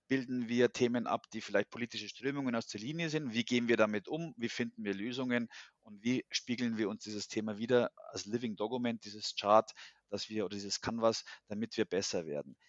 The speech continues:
Ich glaube, es ist ganz wichtig, dass man am Anfang, wenn man als Team arbeitet, ähm, ein, ein, ein Miteinander definiert und ein gemeinsames Ziel definiert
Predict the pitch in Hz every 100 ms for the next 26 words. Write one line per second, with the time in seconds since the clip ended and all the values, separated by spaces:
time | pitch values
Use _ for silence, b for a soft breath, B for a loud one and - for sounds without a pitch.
0 | b b b _ - 113 143 175 180 113
1 | 117 - 117 131 117 135 - 139 - -
2 | 110 104 95 107 127 135 127 127 - -
3 | - 117 120 90 - 123 - 104 110 110
4 | 113 - _ b b _ - 104 107 110
5 | - 104 104 104 107 101 _ - 98 _
6 | 123 165 175 156 156 143 - 135 135 147
7 | - 113 110 107 110 117 107 - - 139
8 | 131 127 123 127 131